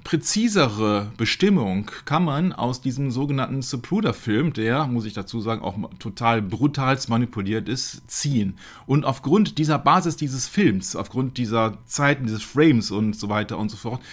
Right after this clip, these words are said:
konnte man jetzt ausrechnen, dass die Durchschnittsgeschwindigkeit auf der Elm Street elf Komma zwei Meilen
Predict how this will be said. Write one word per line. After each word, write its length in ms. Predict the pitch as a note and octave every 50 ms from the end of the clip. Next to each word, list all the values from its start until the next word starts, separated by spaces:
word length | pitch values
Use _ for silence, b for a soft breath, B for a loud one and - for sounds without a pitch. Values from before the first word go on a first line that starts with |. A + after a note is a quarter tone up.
| B B B
konnte 280 | B - D#3 F3+ F#3 D#3
man 300 | D3+ D3 D3 D#3 D3+ - B B
jetzt 340 | B - B2+ A#2+ - - -
ausrechnen, 800 | B2+ D3+ G#3 G#3 - - G#2+ G#2 G2+ - - B2 D3 E3+ E3 D#3+ B B B
dass 200 | - A#2+ A#2+ -
die 180 | - B2 B2 A#2
Durchschnittsgeschwindigkeit 1120 | C#3 G#3+ G#3+ A3 A3 - - - - - A#2 A2 G2+ F#2+ - A2+ G2+ G#2 C#3 D#3 - -
auf 160 | A#2 C3 E3 -
der 160 | - G3+ -
Elm 200 | G#2+ G#2 F#2 G2
Street 480 | - - - G#2+ A#2 D3+ F3 - - -
elf 300 | - C#3 D#3+ G3 G3 -
Komma 280 | - - E3 D#3+ D#3 D#3
zwei 320 | - - C#3+ A#2+ A#2 B2+
Meilen 600 | C#3 B2+ B2 A#2+ B2 C#3+ D#3 D3 G#2 F#2 F2 -